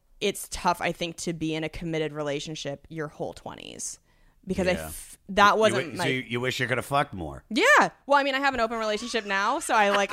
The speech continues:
Speaker 1: I repaired
Speaker 2: <laughs> I
Speaker 1: that
Speaker 2: hope
Speaker 1: situation.
Speaker 2: he's listening to this and he's like, "What the fuck?"
Speaker 1: No, he knows.
Speaker 2: <laughs>
Speaker 1: We've, I mean, I think we feel the same way, but, like, uh, you know, we have an open relationship now, but,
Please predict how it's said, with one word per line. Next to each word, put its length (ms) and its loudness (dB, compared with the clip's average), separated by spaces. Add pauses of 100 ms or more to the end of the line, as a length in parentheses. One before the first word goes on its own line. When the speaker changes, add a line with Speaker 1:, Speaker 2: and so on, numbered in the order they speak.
Speaker 1:
I 100 6
repaired 500 2
Speaker 2:
<laughs> 0 -
I 20 2
Speaker 1:
that 140 10
Speaker 2:
hope 140 6
Speaker 1:
situation. 240 4
Speaker 2:
he's 200 6
listening 240 2
to 60 -2
this 180 2
and 80 -4
he's 120 -4
like, 140 -4
"What 280 0
the 180 -2
fuck?" 300 0
Speaker 1:
No, 240 8
he 220 0
knows. 300 4
Speaker 2:
<laughs> 0 -
Speaker 1:
We've, 300 2
I 100 4
mean, 360 -2
I 100 0
think 160 -8
we 120 -2
feel 120 -6
the 80 -6
same 160 -6
way, 140 -4
but, 240 -4
like, 440 -4
uh, 360 -2
you 60 -4
know, 80 2
we 80 4
have 80 2
an 60 0
open 140 -2
relationship 420 -4
now, 260 0
but, 420 2